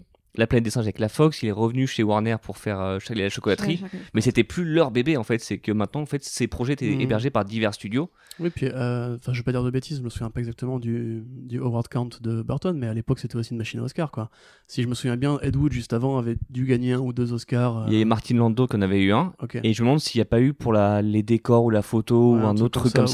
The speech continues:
Speaker 1: ça,
Speaker 3: ou
Speaker 1: ouais.
Speaker 3: maquillage, costume, un truc, euh,
Speaker 1: Peut-être
Speaker 3: dans,
Speaker 1: ça,
Speaker 3: dans
Speaker 1: ouais.
Speaker 3: ce style-là, ouais. Mais, euh, puis, enfin, la, la photo de, d'Ed Wood, c'est
Speaker 2: C'est
Speaker 3: extraordinaire.
Speaker 2: incroyable.
Speaker 3: Mais déjà à l'époque, c'était encore une fois, comme on l'a dit, c'est un peu, euh,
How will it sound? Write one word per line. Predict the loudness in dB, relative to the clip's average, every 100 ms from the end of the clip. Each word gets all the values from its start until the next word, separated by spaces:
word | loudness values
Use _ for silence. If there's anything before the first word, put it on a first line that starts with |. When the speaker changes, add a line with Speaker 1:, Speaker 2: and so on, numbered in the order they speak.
| 4
Speaker 1:
ça, |
Speaker 3:
ou |
Speaker 1:
ouais. | 4
Speaker 3:
maquillage, | 2 -2 -2 0 0
costume, | -4 -6 -4 -4
un | -6
truc, | -10 -12
euh, | -8
Speaker 1:
Peut-être | -4 -2 -2
Speaker 3:
dans, |
Speaker 1:
ça, | 2 2
Speaker 3:
dans |
Speaker 1:
ouais. | 0
Speaker 3:
ce |
style-là, | -2 -4 -4 -6
ouais. | -8 -16 -20 _ -8
Mais, | -2 0
euh, | 0
puis, | -4 -10
enfin, | -14 -14 -16
la, | -12
la | -10
photo | -10 -8 -8
de, | -8 -12 -14 -14
d'Ed | -12 -10
Wood, | -10 -12
c'est | -14 -18
Speaker 2:
C'est | -12
Speaker 3:
extraordinaire. | -8 -4 -4 -4 -6
Speaker 2:
incroyable. | -10 -8 -12 -14 _
Speaker 3:
Mais | -6 -4 -2
déjà | -2 0 2
à |
l'époque, | 2 2 0
c'était | -2 -2
encore | -2 -4
une |
fois, | -6
comme | -6 -4
on |
l'a | -4
dit, | -4 -6
c'est | -4
un | -2
peu, | 2
euh, | 4 4 2 0